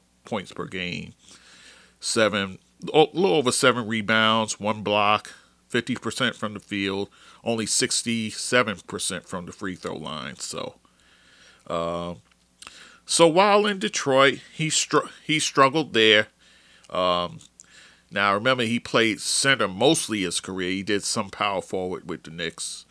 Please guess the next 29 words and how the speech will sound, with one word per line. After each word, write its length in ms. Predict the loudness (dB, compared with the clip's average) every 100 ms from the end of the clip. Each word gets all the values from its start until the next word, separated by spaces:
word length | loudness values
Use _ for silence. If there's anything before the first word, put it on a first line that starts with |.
| -20 -20 -20 _ -4
Now, 160 | -2
he 200 | -2 -2
definitely 380 | 4 4 4 2
had 180 | 2 2
to 80 | 0
play 220 | -4 -4
power 320 | -4 -4 -4
forward 340 | -4 -4 -4 -6
because 480 | -12 -6 -6 -6 -8
Detroit 460 | -10 -6 -2 -2
at 100 | -4
the 60 | -8
time 380 | -6 -6 -6 -8
had 300 | -8 -8 -6
Bob 320 | -6 -6 -6
Lanier. 480 | -8 -4 -4 -4 -8 _ _ -20 _ -20 -20 -20 -16
So 560 | -4 -2 0 -2 -4 -10 _ _ _ _ _ -4
Bob 260 | -2 0
McAdoo 480 | 0 -2 -4 -8 -4
had 260 | -2 -4 -6
to 260 | -8 -8 -8 -20 -10
pretty 240 | -8 -6
much 260 | -8 -10 -10
be 140 | -10
the 120 | -6
secondary 600 | -2 -2 -4 -6 -6 -4
scorer 500 | -8 -4 -4 -2 -4
over 280 | -6 -8 -8
there. 300 | -8 -8